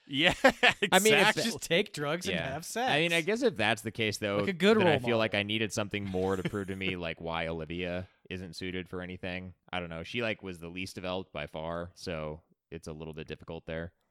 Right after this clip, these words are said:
Speaker 2: But
Speaker 1: Yeah.
Speaker 3: Yeah, she did just seem like they needed a third person for parts of the movie.
Speaker 2: <laughs> It's hard to
Speaker 3: I,
Speaker 2: operate as a
Speaker 3: unfortunately, I,
Speaker 2: two-piece.
Speaker 3: I don't think she was really given her,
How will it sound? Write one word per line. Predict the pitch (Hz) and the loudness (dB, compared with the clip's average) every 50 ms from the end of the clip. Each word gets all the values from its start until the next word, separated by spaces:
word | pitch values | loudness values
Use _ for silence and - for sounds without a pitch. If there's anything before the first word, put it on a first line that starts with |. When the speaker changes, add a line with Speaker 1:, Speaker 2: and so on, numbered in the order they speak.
| _ _ _ _ _ _ _ _ - | _ _ _ _ _ _ _ _ -14
Speaker 2:
But | - 73 69 - _ _ _ _ _ _ _ _ _ _ | -14 -14 -14 -16 _ _ _ _ _ _ _ _ _ _
Speaker 1:
Yeah. | - 113 117 110 104 | -8 -4 0 6 8
Speaker 3:
Yeah, | 202 98 87 147 | 10 10 10 8
she | - - - 247 254 | 6 4 4 4 4
did | 196 175 214 220 170 | 6 8 6 6 8
just | 180 202 - - | 6 2 2 2
seem | - 185 185 180 175 | 2 4 4 4 4
like | 160 151 139 | 2 2 2
they | 123 147 143 139 | 2 2 2 2
needed | 139 139 131 131 120 120 | 2 0 0 -2 -4 -4
a | 110 | -6
third | - - 123 117 113 104 _ | -6 -6 -6 -6 -6 -8 _
person | - 120 110 101 - 101 90 90 _ _ _ _ _ _ _ _ _ _ - | -12 -10 -10 -10 -14 -16 -18 -20 _ _ _ _ _ _ _ _ _ _ -16
for | 117 | -14
parts | - - 110 107 - - | -10 -10 -10 -10 -6 -6
of | 160 147 196 | -6 -6 -2
the | 196 | -2
movie. | 185 - 190 | -2 -2 -2
Speaker 2:
<laughs> | 180 | -6
It's | - - | -4 -2
hard | 127 135 147 175 185 | 4 6 6 8 8
to | 175 143 | 8 8
Speaker 3:
I, | |
Speaker 2:
operate | 123 151 151 147 151 135 131 | 8 8 6 6 4 4 4
as | - | 2
a | 101 | 0
Speaker 3:
unfortunately, | 98 - - 127 127 127 | -2 -2 0 0 2 2
I, | |
Speaker 2:
two-piece. | 143 92 87 - | 0 0 -2 -2
Speaker 3:
I | - 156 160 | 0 2 4
don't | 180 196 190 - | 4 4 4 4
think | - 180 151 | 0 0 0
she | - - - 160 156 | 0 -4 -2 -2 -2
was | 143 139 135 117 123 | -2 -2 -4 -6 -8
really | 127 131 131 127 | -8 -8 -8 -6
given | 117 127 127 117 120 113 | -6 -6 -8 -8 -8 -10
her, | 110 110 110 110 | -10 -12 -12 -14